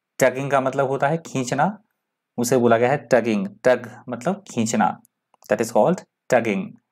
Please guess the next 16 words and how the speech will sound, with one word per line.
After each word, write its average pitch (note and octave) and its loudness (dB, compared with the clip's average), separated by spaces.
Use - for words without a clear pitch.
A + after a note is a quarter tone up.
एक्सपेंसिव C#3+ 0
का D#3+ 4
मतलब D#3 2
होता D#3 0
है E3+ 0
एकदम D3 -2
से D3 -6
खुशहाल C#3 0
होना, C#3 -6
एकदम B2+ -6
प्रसन्नचित्त C3 -2
होना, C#3 -2
उसे C3 -4
बोला A#2 4
गया A#2 4
एक्सपेंसिव। A#2 -2